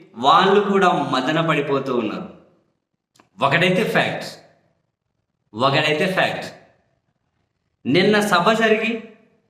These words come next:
వాళ్ళు ప్రసంగించిన దగ్గర నుండి ఈ సెకండ్ వరకు కూడా దాని మీద మీడియాలో జరుగుతున్న చర్చలైనా, వివిధ వేదికల మీద,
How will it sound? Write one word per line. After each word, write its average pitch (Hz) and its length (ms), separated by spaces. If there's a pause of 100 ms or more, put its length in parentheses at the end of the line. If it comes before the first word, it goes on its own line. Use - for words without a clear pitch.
(360)
వాళ్ళు 175 420
ప్రసంగించిన 214 680
దగ్గర 196 380
నుండి 190 160
ఈ 185 220
సెకండ్ 180 420
వరకు 185 360
కూడా 165 440 (1900)
దాని 165 300
మీద 226 280
మీడియాలో 208 500
జరుగుతున్న 190 360
చర్చలైనా, 170 680 (1200)
వివిధ 220 320
వేదికల 214 420
మీద, 226 280